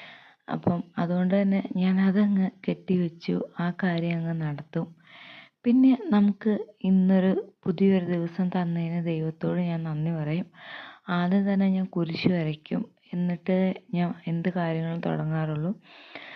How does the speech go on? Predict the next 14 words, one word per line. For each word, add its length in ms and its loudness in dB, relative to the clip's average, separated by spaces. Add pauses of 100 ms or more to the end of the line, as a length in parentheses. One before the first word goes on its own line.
(160)
അത് 200 4
കുഞ്ഞിലെ 600 6
മുതൽ 480 4 (180)
വീട്ടിൽ 280 -2
നിന്ന് 140 2
മമ്മി 360 2
പഠിപ്പിച്ചൊരു 720 0
കാര്യമാണ്. 680 -2 (720)
അപ്പം 320 -2 (140)
അതിപ്പോഴും 840 2
ഞാൻ 200 2
ശീലിച്ചു 580 -4
പോരുന്നുണ്ട്. 760 -2 (640)
ആ, 300 -4